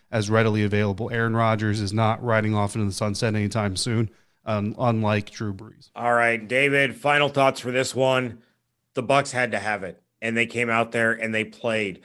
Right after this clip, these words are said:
Speaker 2: like a team that had to have it. They had to abolish this notion that the Saints were, you know, going to continue to always dominate them.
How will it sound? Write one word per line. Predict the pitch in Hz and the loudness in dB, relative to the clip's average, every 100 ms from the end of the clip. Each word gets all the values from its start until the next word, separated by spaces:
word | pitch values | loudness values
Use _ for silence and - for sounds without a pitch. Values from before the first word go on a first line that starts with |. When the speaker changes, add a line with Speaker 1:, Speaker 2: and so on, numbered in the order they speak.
| - _ | -20 _
Speaker 2:
like | 117 117 | -4 -2
a | 117 | -4
team | 113 117 107 | -6 -6 -4
that | 101 | -6
had | 92 104 101 | -4 -4 -4
to | 92 | -6
have | 101 101 | -4 -6
it. | 101 | -8
They | 98 98 | -8 -8
had | 110 120 110 | -4 -4 -4
to | 120 120 117 - - - | -8 -6 -8 -12 -20 -8
abolish | 127 90 117 123 123 120 | -8 -2 2 2 0 -2
this | 120 110 - | -6 -6 -4
notion | 110 113 - 113 107 - _ _ | -4 -2 -2 -4 -4 -10 _ _
that | - 117 110 107 | 0 2 2 -2
the | 107 | -10
Saints | - 123 117 117 113 | -8 -2 -2 -2 -10
were, | 107 117 113 110 98 - _ _ | -6 -2 -2 -2 -6 -12 _ _
you | 120 110 | -4 -2
know, | 104 | -4
going | 90 123 123 113 | -6 -2 -2 -4
to | 110 | -10
continue | 110 - 123 123 117 | -12 -8 -6 -4 -4
to | 110 | -4
always | 113 113 107 92 | -2 -2 -4 -6
dominate | - 113 113 117 113 113 | -4 -2 0 0 -2 -2
them. | 120 117 113 | -4 -4 -8